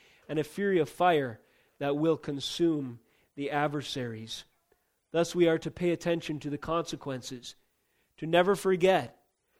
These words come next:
the fear of the Lord as we consider the gospel, that there are means that are supplied in the Word of God of warning lest we fall away, and we must and we need to hear them. And also that sin is deserving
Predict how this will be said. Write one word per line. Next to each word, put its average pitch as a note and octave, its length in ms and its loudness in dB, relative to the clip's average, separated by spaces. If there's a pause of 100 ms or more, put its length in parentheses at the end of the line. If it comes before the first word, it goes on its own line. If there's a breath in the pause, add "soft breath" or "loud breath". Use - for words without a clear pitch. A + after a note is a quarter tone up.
(180)
the C#3+ 80 -10
fear F#3+ 280 2
of F3 100 2
the E3 60 -2
Lord D3+ 520 0 (400)
as D3 180 -4
we F3 60 -4
consider E3+ 500 -2
the D3 100 -4
gospel, C#3+ 640 -2 (800)
that E3 220 2
there G3+ 160 8
are F#3+ 100 8
means A3+ 500 2
that G#3 140 6
are G3+ 140 6
supplied G3+ 640 4
in G#3+ 200 2
the G3+ 80 4
Word G#3 180 6
of E3 120 0
God F#3+ 300 6
of D#3+ 200 -4
warning F3 640 6 (300)
lest E3+ 260 -2
we F3+ 100 0
fall F#3 300 2
away, D#3+ 480 0 (280)
and F#3 180 0
we G3+ 140 0
must F#3 440 2
and E3 200 -2
we F3+ 100 0
need F3+ 380 -2
to D#3 100 -8
hear E3 300 -4
them. B2+ 260 -8 (560 soft breath)
And F#3 80 4
also B3 280 6
that A3 220 4
sin A#3 400 4
is D#3 200 -4
deserving E3+ 760 0